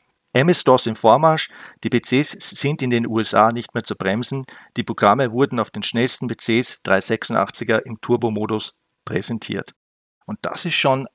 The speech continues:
eine wirklich historische Beobachtung, weil das ist genau der Punkt, wo Commodore geschlafen hat. Und das nämlich bei einer Messe, wo sie nichts Geringeres dann tun, ein Jahr später,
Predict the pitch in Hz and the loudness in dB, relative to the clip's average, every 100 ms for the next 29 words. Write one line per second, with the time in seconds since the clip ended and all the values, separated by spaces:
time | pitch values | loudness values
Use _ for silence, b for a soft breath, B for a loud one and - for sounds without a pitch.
0 | - 113 113 104 123 127 135 - 117 - | -4 0 0 -2 -2 -4 -4 -8 -10 -4
1 | 113 110 120 - 110 - 101 120 135 - | 2 2 2 -2 -2 -2 -2 0 0 0
2 | 147 143 B B B 104 95 110 120 160 | 0 -2 B B B -6 2 2 2 -2
3 | - 127 113 107 - 120 151 185 - b | -4 0 2 0 -4 -4 -4 -4 -12 b
4 | b b 107 104 117 170 170 - _ _ | b b -8 2 6 6 4 -6 _ _
5 | _ _ _ - 123 110 113 110 113 127 | _ _ _ -2 0 0 0 4 6 6
6 | 131 120 _ _ _ 117 - - - - | 4 0 _ _ _ -8 0 2 0 -6
7 | - - - B B B 110 - 123 - | -10 -12 -12 B B B -2 6 6 4
8 | 165 160 156 135 113 110 95 113 - 175 | -2 -4 -2 0 2 0 -2 -2 2 2
9 | 180 - _ 107 127 120 123 - - 123 | 0 -4 _ 0 2 2 -2 -4 -4 -2
10 | 110 135 143 139 - 113 - 127 196 B | -2 0 -2 -2 -2 -4 -4 -2 -2 B
11 | B B - 113 113 110 - 95 101 165 | B B 0 0 0 -2 -4 -6 -2 0
12 | 202 170 | 0 -2